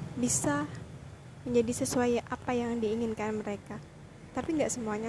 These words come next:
sih. Ya, untuk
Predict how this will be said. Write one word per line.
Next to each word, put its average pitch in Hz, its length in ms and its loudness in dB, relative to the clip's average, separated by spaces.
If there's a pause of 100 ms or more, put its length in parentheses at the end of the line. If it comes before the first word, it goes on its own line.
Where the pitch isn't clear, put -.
sih. 208 240 -4 (1600)
Ya, 277 400 4
untuk 226 640 2